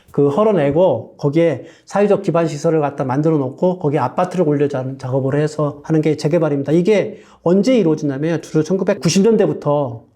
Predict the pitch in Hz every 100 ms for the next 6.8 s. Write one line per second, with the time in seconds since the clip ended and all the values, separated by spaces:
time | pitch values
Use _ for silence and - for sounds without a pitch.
0 | - 156 202 196 185 147 139 139 131 -
1 | 160 185 180 175 - 233 190 175 139 127
2 | 147 147 139 135 131 131 135 139 151 -
3 | 139 131 127 - 202 208 254 240 214 226
4 | 220 214 175 160 147 175 165 117 - -
5 | 156 208 196 107 - 226 269 269 254 240
6 | 196 170 151 147 160 175 117